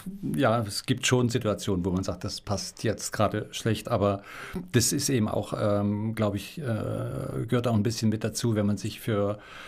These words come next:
das Arbeiten im Theater entscheidet, äh, dass man, äh, mit bestimmten Dingen einfach rechnen muss und dass das, ähm, auch ein sehr zeitintensiver Beruf, ähm, ist oder,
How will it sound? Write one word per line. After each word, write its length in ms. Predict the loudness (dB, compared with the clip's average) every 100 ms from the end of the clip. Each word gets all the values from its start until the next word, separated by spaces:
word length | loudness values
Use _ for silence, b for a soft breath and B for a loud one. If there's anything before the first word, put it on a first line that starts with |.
| B B B -6
das 300 | 0 0 0
Arbeiten 360 | -4 -2 -2 -2
im 140 | -4
Theater 540 | -2 -4 -2 -4 -6 -10 -16 -16 -14 -4
entscheidet, 560 | -2 0 -2 -4 -10 -4
äh, 500 | 0 2 2 0 -2 -6 -4
dass 260 | -2 0 0
man, 340 | 0 0 -4 B B B B B 0
äh, 100 | 2
mit 160 | 2
bestimmten 320 | 0 0 2
Dingen 140 | 2 0
einfach 320 | -2 -4 -2
rechnen 260 | -2 0 -2
muss 160 | -2
und 180 | -2 -2
dass 200 | -2 -2
das, 260 | -6 -6 -2
ähm, 500 | 2 2 0 -2 -6 B B B -2
auch 200 | 0 4
ein 60 |
sehr 160 | 2 2
zeitintensiver 1000 | 2 0 0 -2 -2 -2 -4 -4 -4 -4
Beruf, 400 | -4 -2 -2 -4 -6
ähm, 1120 | -2 0 0 -2 -2 -4 -4 -6 -6 -6 -6 -4
ist 240 | -4 -4 -4
oder, 440 | -2 -2 -4 -4